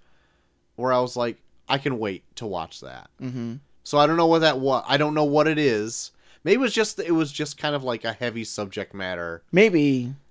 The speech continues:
Speaker 1: Then it was like, I don't feel like being kind of depressed a little bit.
Speaker 2: And I can get that. I can get, yeah, 'cause, like, I definitely have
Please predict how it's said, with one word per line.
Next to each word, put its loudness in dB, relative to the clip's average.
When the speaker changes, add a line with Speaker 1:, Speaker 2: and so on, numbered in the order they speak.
Speaker 1:
Then -4
it -6
was -8
like, -6
I -12
don't -10
feel -2
like -2
being -6
kind -8
of -12
depressed -8
a -8
little -10
bit. -14
Speaker 2:
And 2
I 8
can 0
get 8
that. 2
I 2
can 0
get, 0
yeah, 6
'cause, -8
like, 8
I 12
definitely 6
have 8